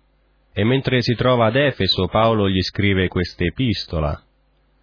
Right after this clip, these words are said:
E in questa epistola cerca di istruire Timoteo nelle cose della chiesa. Alla scuola biblica studiereste una materia conosciuta come ecclesiologia,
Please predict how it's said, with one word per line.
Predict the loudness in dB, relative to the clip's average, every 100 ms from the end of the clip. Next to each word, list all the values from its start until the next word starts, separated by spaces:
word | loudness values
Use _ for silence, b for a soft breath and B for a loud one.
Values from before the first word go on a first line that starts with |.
| _ _ _ _ _
E | -4
in |
questa | -2 -2 0
epistola | 0 0 -2 0 2 2 0 B B
cerca | -4 -4 0 0
di |
istruire | 0 -2 -2 0 2 2 0
Timoteo | 0 0 2 0 0 0 0
nelle | 0 0 -2
cose | -2 -2 -2 -2
della | 0 -2 -2
chiesa. | -4 -2 -2 -4 -8 -12 -14 _ _ _ _ _ _ _ _
Alla | -4 -2 -2
scuola | 0 0 0
biblica | 0 0 0 -2 0 0 -2 B B
studiereste | -10 -4 -2 2 0 0 -2
una | 0 0
materia | 0 0 0 0 0
conosciuta | -2 -2 -2 -2 -2 -2
come | -2 0 0
ecclesiologia, | 0 -2 -2 0 0 0 -2 -2 -2 0 0 -2 -6